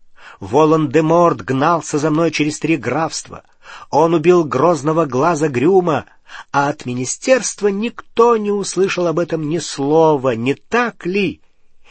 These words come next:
И вы всё ещё надеетесь, что мы станем вам помогать?"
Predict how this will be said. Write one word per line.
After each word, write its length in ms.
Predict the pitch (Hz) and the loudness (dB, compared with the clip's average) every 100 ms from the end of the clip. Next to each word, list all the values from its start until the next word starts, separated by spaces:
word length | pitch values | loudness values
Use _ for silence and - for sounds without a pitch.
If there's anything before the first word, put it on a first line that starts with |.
| - - | -8 4
И 140 | 190 | 4
вы 260 | 165 214 - | 6 6 4
всё 300 | - - 160 | 2 2 2
ещё 300 | 123 - 131 | 2 0 0
надеетесь, 720 | 131 147 175 151 - 107 - - - | 2 4 4 4 -2 -12 -14 -18 -12
что 280 | - - 113 | -8 -2 0
мы 320 | 107 185 175 | 2 2 2
станем 540 | - - 156 175 147 92 | -2 -4 -4 -2 -4 -2
вам 240 | 156 175 | -2 -2
помогать?" 800 | 139 131 117 147 226 240 - | -2 -2 0 0 0 -2 -10